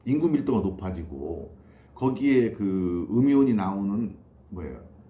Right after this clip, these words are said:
우리를 갖다가 환기시켜주고 힐링을 시켜줄 수 있는 음이온이 나오는 것이 많이 없어졌어요. 그러다 보니까 자연 환경 자체가 지금 우리 주변 환경이 그렇게 돼 있단 말이에요.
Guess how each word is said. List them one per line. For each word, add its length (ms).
우리를 260
갖다가 380
환기시켜주고 840
힐링을 380
시켜줄 340
수 100
있는 220
음이온이 300
나오는 320
것이 360
많이 380
없어졌어요. 920
그러다 260
보니까 280
자연 320
환경 260
자체가 420
지금 200
우리 280
주변 260
환경이 260
그렇게 200
돼 100
있단 220
말이에요. 240